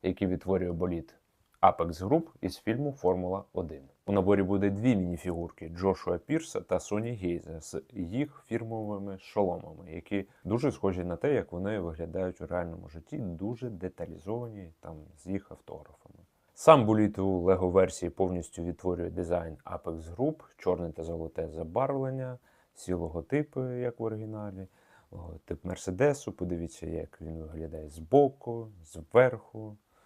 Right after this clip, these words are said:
там, зліва, спра-, ну, норм. Мені, наприклад, більше подобається дизайн Петронас Мерседесу, який ось там згори від мене знаходиться. Е, цей набір, а, Lego Speed Champion,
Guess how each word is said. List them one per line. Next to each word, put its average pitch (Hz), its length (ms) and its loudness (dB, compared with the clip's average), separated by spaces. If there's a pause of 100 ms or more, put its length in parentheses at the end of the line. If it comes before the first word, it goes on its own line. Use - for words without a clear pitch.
(300)
там, 80 140 -12
зліва, 101 300 -4
спра-, - 280 -8
ну, 190 100 4
норм. 90 460 8 (320)
Мені, 113 200 6
наприклад, 127 480 6
більше 101 300 4
подобається 95 800 6
дизайн 87 480 2
Петронас - 720 -2
Мерседесу, - 600 -10
який - 220 -12
ось - 260 -14
там - 160 -12 (240)
згори 85 320 -6 (160)
від 82 100 -14
мене 80 240 -12 (120)
знаходиться. - 600 -18 (680)
Е, 98 100 8
цей 123 280 8
набір, 92 560 2
а, 90 100 0 (180)
Lego 90 200 2
Speed 87 460 -4
Champion, 82 420 -4